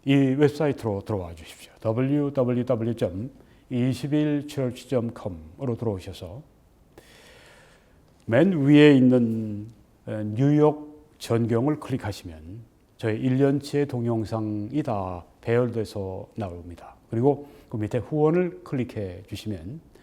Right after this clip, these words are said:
어떻게 후원하실 수 있는지 거기에 모든 정보가 자세히 나와 있습니다. 여러분이 그렇게 해주실 때 하나님의 크신 축복이 여러분들과 함께 하시기를 간절히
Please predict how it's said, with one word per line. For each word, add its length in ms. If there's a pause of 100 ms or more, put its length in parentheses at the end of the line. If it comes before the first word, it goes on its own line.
(520)
어떻게 360
후원하실 460
수 140
있는지 400 (840)
거기에 420 (180)
모든 300
정보가 540 (280)
자세히 600
나와 260
있습니다. 340 (1000)
여러분이 240
그렇게 260
해주실 360
때 200 (160)
하나님의 460
크신 280
축복이 600 (220)
여러분들과 680
함께 260
하시기를 640
간절히 600